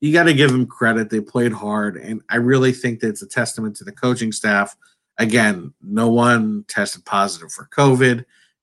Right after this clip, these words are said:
and the fact that they were even in this game shows that there, there is talent, and that the,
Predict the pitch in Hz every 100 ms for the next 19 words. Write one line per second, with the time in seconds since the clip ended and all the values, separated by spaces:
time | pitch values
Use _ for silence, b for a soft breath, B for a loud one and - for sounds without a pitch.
0 | - 104 107 107 98 101 127 131 123 123
1 | 113 120 131 139 139 151 143 - 92 -
2 | _ _ _ _ _ - - 120 113 113
3 | 104 - _ _ _ _ _ 127 127 120
4 | - 127 131 120 131 147 143 - 131 127
5 | 123 117 117 110 110